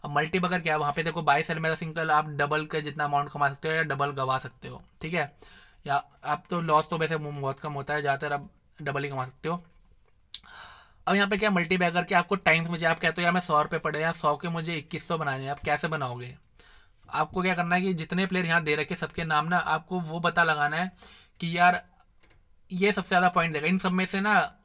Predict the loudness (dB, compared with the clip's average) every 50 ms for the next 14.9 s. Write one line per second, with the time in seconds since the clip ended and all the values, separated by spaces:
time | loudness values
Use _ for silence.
0 | _ -10 -10 -4 -2 -2 0 0 0 0 0 -2 -2 0 2 2 2 2 2 0
1 | 0 0 0 0 -2 0 0 0 0 0 0 0 -2 -2 -2 0 0 0 0 0
2 | -4 -2 0 2 2 2 2 0 -4 -4 -6 -8 -10 -12 -18 -20 -20 -20 -20 -20
3 | -20 _ _ _ _ -2 2 4 4 4 4 2 0 -2 -2 -2 -2 0 2 2
4 | 0 2 0 -2 -2 -2 -4 -6 -8 -6 -4 -4 -2 -2 -2 -2 0 0 0 2
5 | 0 -2 -2 -4 -2 -4 -4 -4 -4 -8 -8 -6 -4 -2 -4 0 2 2 0 2
6 | 0 0 0 -2 -2 -2 -4 -4 -2 -2 -4 -4 -6 -6 -4 -2 -2 0 0 0
7 | 0 0 0 -2 0 2 2 2 2 2 -2 -6 -12 -20 -20 -20 -12 -10 -8 -4
8 | 2 2 2 2 2 -2 -2 -4 -4 -4 -2 0 0 0 0 -2 0 0 -2 0
9 | 0 -2 -2 -4 -4 -6 -6 -10 -20 _ _ _ _ _ -6 -4 -2 -2 -2 -4
10 | -4 -6 -6 -4 -6 -6 -6 -8 -12 -14 -20 _ _ -20 -20 -20 -20 -20 _ _
11 | -2 0 2 2 2 4 2 2 2 2 0 0 0 -2 -2 -2 -2 -4 -2 -2
12 | 0 0 0 0 -2 -2 -4 -8 -6 -4 -4 -4 -4 -4 -8 -8 -8 -8 -6 -6
13 | -6 -6 -4 -4 -4 -4 -4 -4 -4 -2 -2 -2 -2 -4 -6 -4 -4 -4 -4 -4
14 | -6 -6 -6 -6 -6 -6 -6 -6 -4 -4 -4 -4 -6 -8 -8 -10 -10